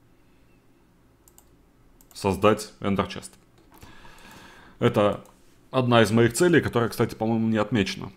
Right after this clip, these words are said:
Мне понадобится, ну, это после добычи, как бы, алмазной кирки, то есть это после.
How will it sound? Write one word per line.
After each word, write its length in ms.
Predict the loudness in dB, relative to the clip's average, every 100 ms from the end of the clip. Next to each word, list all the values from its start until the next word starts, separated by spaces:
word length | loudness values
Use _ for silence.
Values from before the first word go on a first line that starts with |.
| _ _ _ _ _ _ _ _ _ _ _ _ _ _ _ _ _ -16 -4
Мне 120 | -2
понадобится, 480 | 2 2 2 0 -2
ну, 220 | 4 6
это 140 | 6
после 380 | 4 2 4 0
добычи, 600 | 4 2 2 2 0 0
как 180 | -2 0
бы, 80 | 0
алмазной 400 | 2 2 2 0
кирки, 340 | -2 0 2
то 140 | 4
есть 160 | 2 0
это 140 | -4
после. 720 | -2 0 0 0 0 2 2